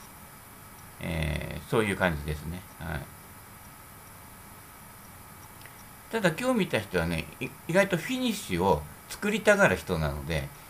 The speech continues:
あれ、フィニッシュは作らなくていいですね。クラブが走った惰性でいかないと、えー、取ってつけたもので意味のない形になってしまうので、そういった意味では、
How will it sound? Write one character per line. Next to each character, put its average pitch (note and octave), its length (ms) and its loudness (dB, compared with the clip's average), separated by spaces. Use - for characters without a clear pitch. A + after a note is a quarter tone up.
あ F#3 80 4
れ、 B3 100 2
フ B3+ 220 -2
ィ C#4+ 60 0
ニ A3+ 100 4
ッ - 20 2
シ - 180 -4
ュ D#2+ 40 0
は D#2 140 2
作 - 220 2
ら D3+ 100 8
な F2+ 100 4
く - 80 -10
て E2+ 100 -2
い E2 40 0
い D2 40 -2
で D#2 100 -10
す - 80 -14
ね。 D#2+ 100 -6
ク G#3+ 100 4
ラ G#3+ 140 10
ブ E3 140 6
が A#2+ 120 8
走 B2 320 -2
っ - 60 -18
た F2+ 80 4
惰 G2 180 6
性 C3+ 240 4
で B2 100 0
い A#2+ 80 2
か A#2+ 140 2
な A2 140 2
い D#2+ 60 0
と、 D#2 200 -2
え E2 180 -2
ー、 E2+ 100 -2
取 F3+ 120 6
っ - 40 -6
て - 160 0
つ - 80 -8
け G2+ 100 2
た E2+ 120 2
も D#2 180 2
の D#2 140 2
で F#2 160 0
意 E3 100 0
味 D3 140 4
の E2+ 120 2
な F#2 140 4
い D#2 60 2
形 E2 400 -4
に D#2 80 0
な D#2 80 0
っ D#2 40 -4
て - 120 -12
し - 140 -12
ま D2+ 140 0
う C#2+ 40 -2
の E2 140 -4
で、 A#2+ 200 -2
そ G#3+ 80 4
う - 20 8
い A3 40 4
っ - 20 -6
た A#3+ 140 2
意 A#3+ 60 4
味 A3 100 4
で G#3 100 4
は、 G#3+ 280 8